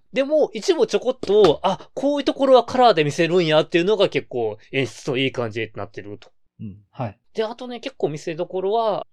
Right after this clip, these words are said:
Speaker 1: 音楽とかで、それこそベルファスト出身のバン・モリソンっていうミュージシャンの曲がエンディングだったり、ちょうど当時流行ってた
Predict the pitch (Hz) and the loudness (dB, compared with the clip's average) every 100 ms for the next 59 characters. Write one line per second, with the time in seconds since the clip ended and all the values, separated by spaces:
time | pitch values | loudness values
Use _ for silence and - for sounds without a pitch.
0 | _ 151 147 135 123 110 117 101 117 - | _ -8 -6 -8 -12 -8 -8 -8 -12 -12
1 | 101 - 107 92 180 139 82 _ - 262 | -14 -8 -8 -4 -4 -4 -6 _ -8 -6
2 | 294 131 113 185 190 208 - - - 160 | -6 -6 -2 -2 -2 -4 -4 -12 -10 -8
3 | 147 - 147 170 135 185 190 190 180 131 | -10 -10 -6 -4 0 0 0 -4 -4 -6
4 | 110 104 135 190 160 135 135 - 120 135 | -10 -10 -4 -2 -2 -2 -4 -4 -6 -4
5 | 226 170 - 131 123 151 139 135 131 127 | -4 -4 -4 -8 -4 -2 0 -2 -8 -10
6 | 123 113 123 117 110 107 - 127 196 151 | -12 -4 -4 -4 -6 -6 -6 -6 -4 -6
7 | - - 240 156 - 202 139 110 - 156 | -6 -4 -2 -2 -2 0 0 -4 -6 -6
8 | 151 - 143 - 190 117 | -6 -8 -12 -2 0 0